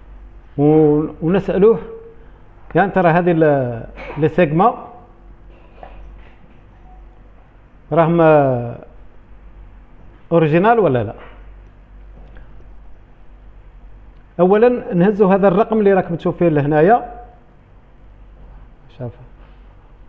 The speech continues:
هاو لهنايا ان شاء الله يبان لكم، مش عارف لا يبان ولا لا. المهم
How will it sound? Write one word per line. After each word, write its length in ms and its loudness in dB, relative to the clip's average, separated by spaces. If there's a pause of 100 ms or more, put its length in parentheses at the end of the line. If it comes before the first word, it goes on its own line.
هاو 260 -14
لهنايا 480 -12
ان 40 -10
شاء 200 -12
الله 100 -8
يبان 320 -10
لكم، 360 -8 (3500)
مش 100 -20
عارف 140 -10
لا 100 -8
يبان 260 -8
ولا 180 -10
لا. 320 -10
المهم 360 -4